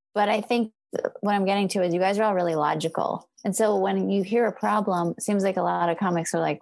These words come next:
"Why don't you just do this? Like, this is the logical answer." Right? And, and yet you're also empathetic and sympathetic and, like, really sensitive.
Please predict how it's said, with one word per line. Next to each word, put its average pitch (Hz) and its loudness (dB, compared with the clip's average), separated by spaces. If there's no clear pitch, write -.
"Why 165 2
don't 196 0
you 202 2
just 185 -2
do 202 0
this? 185 0
Like, 185 -2
this 180 2
is - -2
the 180 0
logical 170 -2
answer." 214 0
Right? - -2
And, 190 0
and 220 4
yet 240 4
you're 226 0
also 202 0
empathetic 185 0
and 170 0
sympathetic 220 0
and, 170 0
like, 170 -2
really 190 0
sensitive. 208 -2